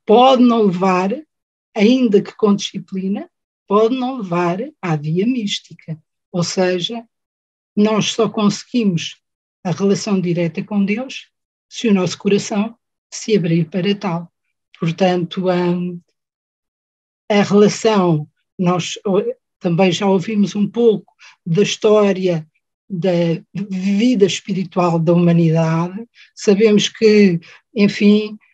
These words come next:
hum, atualmente, provavelmente, muitos místicos estarão entre nós, mas, e porque nós sabemos que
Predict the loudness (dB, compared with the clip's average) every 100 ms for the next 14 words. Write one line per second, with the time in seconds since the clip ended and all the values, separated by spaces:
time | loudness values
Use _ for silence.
0 | _ -2 0 2 2 2 0 0 -2 -6
1 | -16 _ _ -4 -2 4 4 6 4 0
2 | -2 -6 -20 _ _ _ _ _ _ _
3 | _ _ _ 2 8 8 8 6 4 6
4 | 6 4 4 2 0 0 -4 -14 -18 _
5 | _ _ _ 6 6 6 0 2 2 -2
6 | -8 -8 -4 0 2 2 2 -2 -2 -2
7 | 0 -2 -6 -14 -20 _ _ _ _ 0
8 | 4 6 6 4 2 -2 -4 -6 -2 0
9 | 0 2 0 0 -6 -4 -4 -2 -2 -2
10 | -6 -10 -14 _ -6